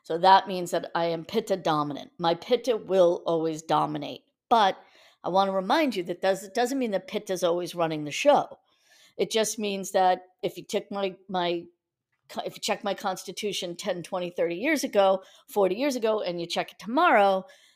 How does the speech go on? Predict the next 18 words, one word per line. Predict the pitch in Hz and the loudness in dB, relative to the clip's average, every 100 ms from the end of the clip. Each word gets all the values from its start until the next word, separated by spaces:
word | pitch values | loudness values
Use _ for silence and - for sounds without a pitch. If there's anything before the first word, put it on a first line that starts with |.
| _ | _
the | 214 226 | -2 0
Pitta | 262 349 262 | 0 -2 -2
is | |
coming | - 226 196 185 | -6 -4 -2 -2
up | 175 - | -4 -2
dominant. | 165 156 143 - - _ | -2 -2 -6 -12 -16 _
But | 208 208 | -4 0
there's | 214 202 | 0 2
also | 240 277 - 294 | 0 0 2 0
Kapha | 277 - 285 339 - - | 0 -2 -4 -2 -4 -2
at | 156 - | -6 -6
play | - - - - _ _ _ | -8 -8 -10 -16 _ _ _
for | - 185 185 | -2 0 2
me. | 185 156 - - | 0 -4 -6 -8
The | 202 | -4
numbers | 208 294 466 - | 0 0 0 0
aren't | 233 226 202 160 | -4 -4 -8 -6
that | 170 156 - | -2 0 -2